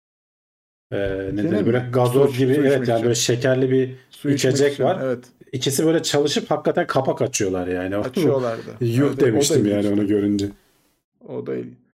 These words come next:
Speaker 2: Ha, ya da herhalde hamam böceğiydi ya, yanlışım yoksa benim. Arı değil de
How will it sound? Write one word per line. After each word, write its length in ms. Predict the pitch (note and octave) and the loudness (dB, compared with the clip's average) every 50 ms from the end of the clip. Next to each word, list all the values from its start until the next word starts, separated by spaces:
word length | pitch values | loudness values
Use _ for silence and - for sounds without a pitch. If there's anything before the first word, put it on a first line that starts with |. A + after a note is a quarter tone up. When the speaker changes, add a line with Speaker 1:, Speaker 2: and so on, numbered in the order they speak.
| _ _ | _ _
Speaker 2:
Ha, 280 | - D3 E3+ F#3+ F#3+ F3+ | -8 -6 -4 -4 -2 -2
ya 140 | D#3+ F3 E3+ | -2 -2 0
da 260 | G#3 G#3 G#3 G3+ - - _ _ _ - _ _ _ _ _ _ _ - | 0 0 0 -2 -6 -10 _ _ _ -20 _ _ _ _ _ _ _ -12
herhalde 340 | C#3 D#3 E3+ E3+ E3 E3 F3 | -8 -4 -2 -2 -2 -2 -4
hamam 380 | D3+ D3 D3+ D#3 D#3 D#3 D#3 C#3 | -4 -4 -4 -2 -4 -4 -4 -4
böceğiydi 420 | C3 A#2+ A2 A2 A2 A2+ G#2+ G#2 A2 | -6 -6 -6 -8 -10 -14 -14 -12 -12
ya, 140 | G#2+ A2 A2+ | -10 -10 -10
yanlışım 500 | A2+ A2 A2 G#2+ G#2+ G#2+ - - A2+ A2 | -10 -12 -12 -12 -14 -14 -16 -18 -18 -18
yoksa 260 | A2+ - - A#2+ A#2 | -18 -18 -16 -14 -14
benim. 180 | A#2 A#2 A#2+ | -14 -12 -10
Arı 260 | B2 A#2+ A#2 A#2+ A#2+ B2+ | -8 -6 -6 -6 -6 -4
değil 240 | C3+ C3 A#2+ A2 | -4 -6 -6 -6
de 100 | A2 G#2+ | -10 -14